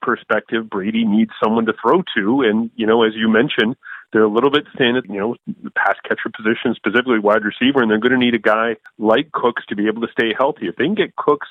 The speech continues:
Edelman, uh, you know, they get Malcolm Mitchell back and they get some production in the passing game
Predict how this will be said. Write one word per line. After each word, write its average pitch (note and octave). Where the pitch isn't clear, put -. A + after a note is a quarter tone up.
Edelman, C3
uh, -
you A#2+
know, B2
they A2+
get C3
Malcolm B2+
Mitchell A#2+
back A#2
and G#2+
they G#2+
get A#2+
some C3
production A#2
in B2
the A2+
passing C#3+
game A2